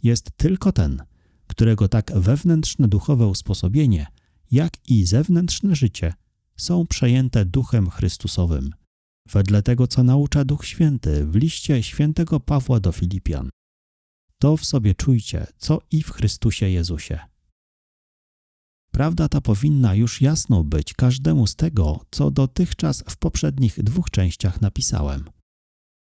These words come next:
Bo Chrystus Pan przyniósł swą naukę nie tylko na to, aby ją przyjąć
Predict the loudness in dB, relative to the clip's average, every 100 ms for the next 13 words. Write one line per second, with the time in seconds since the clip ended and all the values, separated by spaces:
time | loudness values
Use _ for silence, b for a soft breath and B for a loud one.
0 | -2 0 0 2 2 2 2 0 0 0
1 | 2 2 0 0 2 2 2 0 0 0
2 | 0 2 2 0 0 0 0 -4 b b
3 | b 2 2 2 0 2 2 2 2 0
4 | 0 0 2 2 2 0 -4 -4 0 0
5 | -2 -12